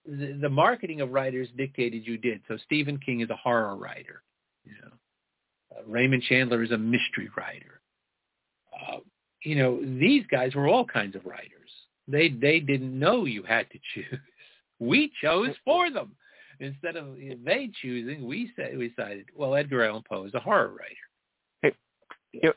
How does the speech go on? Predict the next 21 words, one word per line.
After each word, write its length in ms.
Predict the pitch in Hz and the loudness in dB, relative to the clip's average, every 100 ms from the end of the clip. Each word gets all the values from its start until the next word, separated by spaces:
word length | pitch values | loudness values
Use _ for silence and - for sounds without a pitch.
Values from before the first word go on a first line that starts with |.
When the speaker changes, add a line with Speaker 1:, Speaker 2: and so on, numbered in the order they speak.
| - | 4
Speaker 2:
uh, 220 | 147 - | 2 4
um, 240 | 135 123 127 - | 2 2 -6 -10
M-, 120 | 131 - | -12 -6
Mark, 300 | 135 131 113 | 2 2 2
we're 240 | 135 135 120 - 107 | 0 0 -2 -12 -2
down 260 | 131 120 120 | 2 4 4
to 100 | 113 | 0
about 260 | 110 110 107 | 0 2 2
the 60 | 101 | -2
last 360 | 104 104 104 - | 0 0 -2 -6
minute. 440 | 110 113 107 92 87 - - 120 | -6 -4 -2 -2 -4 -12 -20 -8
Speaker 1:
Okay. 260 | 123 139 - _ | -4 -4 -8 _
Speaker 2:
A-, 160 | 113 110 - - | -4 -4 -4 2
and 320 | 123 113 110 | 6 6 4
I, 180 | 117 120 - _ _ _ _ - | 4 4 0 _ _ _ _ -2
I 120 | 131 | -2
just 220 | 143 - | -2 -6
wanted 380 | 127 127 117 113 - | 0 0 0 -4 -2
to 400 | 110 107 101 98 - | 0 0 -4 -8 -2
thank 280 | 123 127 - | 2 2 0
you. 380 | 127 127 127 123 | 0 2 4 2